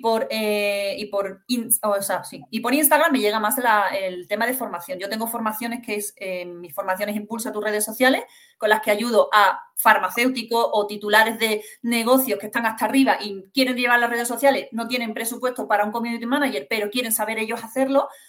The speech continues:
pues tengo esas formaciones Impulsa tus redes sociales. Y por ahí me llegan, o sea, clien-, a-, alumnos me vienen por Instagram, pero gestión, LinkedIn, a tope LinkedIn. O sea, si hay mamás aquí que se lo están pensando, LinkedIn, seas asistente virtual, e-commerce manager, lo que sea,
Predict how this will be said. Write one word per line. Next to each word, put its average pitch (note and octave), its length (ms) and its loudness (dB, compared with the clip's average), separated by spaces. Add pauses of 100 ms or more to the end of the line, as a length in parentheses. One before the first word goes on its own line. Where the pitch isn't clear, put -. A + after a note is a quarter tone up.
(100)
pues G#3+ 140 -6
tengo G#3+ 180 -6
esas G#3+ 180 -6
formaciones A3+ 420 -4
Impulsa A3 320 -6
tus G#3+ 120 -14
redes G3 200 -8
sociales. F#3 400 -6
Y G#3 120 -18
por G3+ 160 0
ahí G#3+ 180 4
me C4 140 4
llegan, B3+ 340 0
o - 260 -20
sea, A3 160 4
clien-, B3 400 -2
a-, A3 160 -4
alumnos C#4+ 440 2
me A#3+ 100 -2
vienen A#3+ 220 -2
por F#3 120 -4
Instagram, E3 460 -14 (200)
pero G#3 500 2
gestión, A#3 400 -2 (120)
LinkedIn, F#3+ 480 -10
a G3+ 200 2
tope A3+ 280 -4
LinkedIn. E3+ 400 -14
O F3 60 -10
sea, E3 320 -4
si - 140 -2
hay G#3+ 120 2
mamás A#3 280 0
aquí A3 160 -2
que G#3+ 120 -8
se G#3+ 80 -4
lo G#3 60 -2
están G#3+ 220 -4
pensando, B3+ 440 2 (380)
LinkedIn, E4 360 0 (520)
seas D4 420 6
asistente A3+ 460 2
virtual, D4+ 460 6
e-commerce D4+ 440 4
manager, D4+ 380 2
lo C4 160 4
que A3 100 -4
sea, G#3+ 400 0